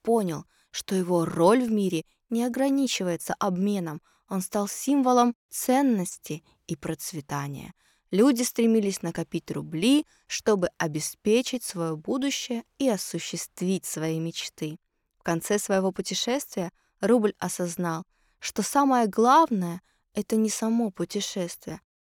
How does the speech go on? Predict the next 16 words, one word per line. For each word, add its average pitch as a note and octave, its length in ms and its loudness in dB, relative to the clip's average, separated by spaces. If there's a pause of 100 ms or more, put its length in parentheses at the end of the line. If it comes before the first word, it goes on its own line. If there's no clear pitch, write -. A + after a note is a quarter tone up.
а F#3 100 -2
то, C4+ 240 2
как G3+ 220 -2
человек G#3+ 520 0 (280)
использует G3+ 1040 2
рубль. F#3+ 420 2 (320)
Деньги C#4+ 460 4
могут C4+ 360 4
стать - 360 0 (160)
доброй F#3 640 2
силой, E3 560 -6 (220)
если F3+ 400 0
использовать C4+ 720 0
их A#3 220 -2
с - 160 -8
умом G3+ 480 2